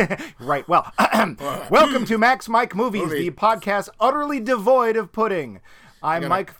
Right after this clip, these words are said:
Speaker 1: the tall
Speaker 2: I gotta
Speaker 1: one with the glasses, and on my, um, my other is Max,
Speaker 2: <laughs>
Speaker 1: the brilliant one with the smile of cheese.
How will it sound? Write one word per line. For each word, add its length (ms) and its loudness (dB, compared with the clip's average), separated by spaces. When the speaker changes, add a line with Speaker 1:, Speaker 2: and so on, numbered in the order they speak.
Speaker 1:
the 120 -10
tall 180 -4
Speaker 2:
I 60 0
gotta 80 0
Speaker 1:
one 60 -8
with 120 -8
the 60 -12
glasses, 540 -6
and 240 -10
on 180 -2
my, 440 -4
um, 400 -6
my 280 -14
other 440 -4
is 140 -2
Max, 460 -2
Speaker 2:
<laughs> 0 -
Speaker 1:
the 120 -10
brilliant 380 -2
one 140 -2
with 100 -8
the 80 -16
smile 400 -6
of 120 -12
cheese. 600 -18